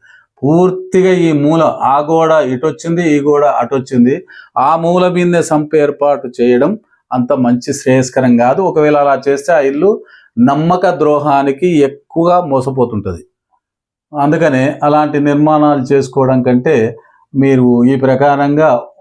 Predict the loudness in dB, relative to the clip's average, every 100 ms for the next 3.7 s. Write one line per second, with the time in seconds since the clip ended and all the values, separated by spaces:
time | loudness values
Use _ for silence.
0 | -4 -2 0 0 0 0 2 0 0 -8
1 | -6 -2 0 2 2 0 -2 -2 0 0
2 | 0 -2 -4 -2 -2 -2 _ _ -6 -2
3 | -2 0 0 2 0 -2